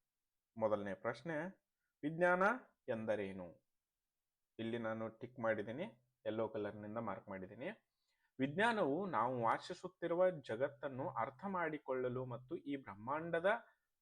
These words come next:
ರಹಸ್ಯಗಳನ್ನು ಹೊರಗೆಡಹಲು ಆಲೋಚಿಸುವ, ವೀಕ್ಷಿಸುವ ಮತ್ತು ಕಾರ್ಯ ನಡೆಸುವ ವಿಧಾನವಾಗಿದೆ. ಇದು ಮೊದಲನೇ ಪ್ರಶ್ನೆಯ ಉತ್ತರ.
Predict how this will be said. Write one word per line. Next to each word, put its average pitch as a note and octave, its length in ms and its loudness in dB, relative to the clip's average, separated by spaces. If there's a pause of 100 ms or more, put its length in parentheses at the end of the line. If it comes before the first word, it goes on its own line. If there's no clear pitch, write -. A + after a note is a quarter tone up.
ರಹಸ್ಯಗಳನ್ನು C3+ 1000 2 (500)
ಹೊರಗೆಡಹಲು C3 1200 4 (120)
ಆಲೋಚಿಸುವ, A2 800 2 (520)
ವೀಕ್ಷಿಸುವ B2 800 0 (120)
ಮತ್ತು C#3+ 440 2
ಕಾರ್ಯ A#2 420 -2
ನಡೆಸುವ B2 640 0 (140)
ವಿಧಾನವಾಗಿದೆ. F#2+ 920 -4 (380)
ಇದು E3+ 140 2
ಮೊದಲನೇ G#2+ 340 0
ಪ್ರಶ್ನೆಯ F3 440 -6 (520)
ಉತ್ತರ. G2 280 -2